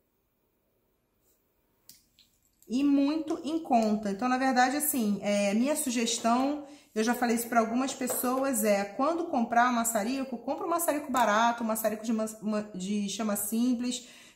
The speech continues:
de gás butano, vai dar tudo certo. Esses maçaricos, eles costumam durar bastante tempo.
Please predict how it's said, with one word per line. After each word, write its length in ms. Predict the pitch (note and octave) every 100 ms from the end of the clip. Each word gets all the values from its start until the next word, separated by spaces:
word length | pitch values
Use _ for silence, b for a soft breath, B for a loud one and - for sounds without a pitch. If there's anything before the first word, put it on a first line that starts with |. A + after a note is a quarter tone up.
| -
de 300 | G#3 G#3+ G#3+
gás 240 | G#3 A3
butano, 600 | G3+ A3 - A3 B3 C4
vai 140 | B3 A#3
dar 120 | A3+
tudo 200 | A3+ C#4
certo. 560 | D4+ - G#3 A3+ A#3 B3
Esses 400 | G3 G#3+ - G3+
maçaricos, 480 | A3 A3+ G#3+ G#3
eles 160 | A3 G#3+
costumam 460 | - - C4+ C#4+ C4
durar 280 | A3+ G#3
bastante 520 | G#3 G3+ - A3 - -
tempo. 760 | G3 G3+ A#3 - D4 D4+ D#4+